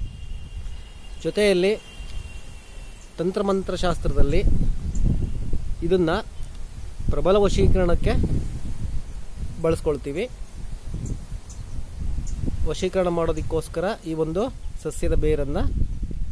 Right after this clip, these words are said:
ತಂತ್ರಶಾಸ್ತ್ರದಲ್ಲಿ ಬಳಸ್ಕೊಳ್ತೀವಿ.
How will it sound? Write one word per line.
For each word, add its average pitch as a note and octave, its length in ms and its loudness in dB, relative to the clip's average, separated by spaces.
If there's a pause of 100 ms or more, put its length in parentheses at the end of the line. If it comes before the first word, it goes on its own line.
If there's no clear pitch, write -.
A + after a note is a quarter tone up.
(1400)
ತಂತ್ರಶಾಸ್ತ್ರದಲ್ಲಿ D#3+ 880 -4 (500)
ಬಳಸ್ಕೊಳ್ತೀವಿ. C#3 600 -6